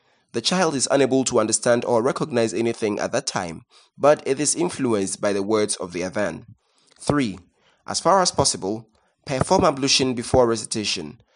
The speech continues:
I consider it permissible to recite the Holy Quran without ablution, but some scholars consider it undesirable. It is certainly more appropriate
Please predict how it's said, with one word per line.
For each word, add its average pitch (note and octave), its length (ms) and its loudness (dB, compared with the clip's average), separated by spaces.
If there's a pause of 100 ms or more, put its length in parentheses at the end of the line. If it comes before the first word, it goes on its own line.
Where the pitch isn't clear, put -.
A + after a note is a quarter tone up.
(220)
I B2 200 2
consider C#3+ 520 2
it C#3 140 2
permissible B2+ 640 -2
to A2 140 -6
recite A#2 440 0
the A2 140 0
Holy B2+ 220 0
Quran A2 440 -2
without B2 320 0
ablution, - 500 -6 (420)
but G#2+ 140 -4
some G3+ 180 0
scholars B2+ 580 4
consider A#2+ 400 0
it A2+ 240 0
undesirable. G2+ 760 -2 (460)
It A#2+ 140 -2
is B2 100 2
certainly D#3+ 400 0
more C#3 260 4
appropriate B2 600 -2